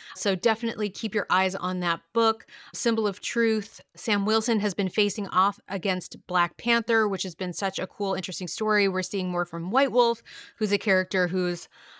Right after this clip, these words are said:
just a great villain and, and complicated character out of Wakanda. And Tochi Onyebuchi had, like, such a great breakdown of who White Wolf is. He went in deep on it.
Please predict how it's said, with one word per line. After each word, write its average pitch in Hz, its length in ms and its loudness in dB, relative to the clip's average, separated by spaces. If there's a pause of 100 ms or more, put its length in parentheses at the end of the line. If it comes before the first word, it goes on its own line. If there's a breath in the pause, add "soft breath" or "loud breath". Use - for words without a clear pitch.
(140 loud breath)
just 233 180 -4
a 190 60 2
great 190 500 -2
villain 196 800 0
and, 170 340 -4
and 175 220 -6
complicated 190 580 0
character 185 420 2
out 180 120 2
of 160 80 -4
Wakanda. 202 720 2
And 180 200 -2
Tochi 330 380 0
Onyebuchi 214 960 -2 (360 loud breath)
had, 202 220 4
like, 208 140 2
such - 480 2
a 233 60 4
great 185 720 -2
breakdown 208 760 0
of 175 220 -4
who 208 200 -2
White 175 300 0
Wolf 208 260 -2
is. 226 440 2
He - 180 -2
went 220 180 4
in 180 180 -2
deep 196 340 -4
on 214 180 2
it. 208 220 -2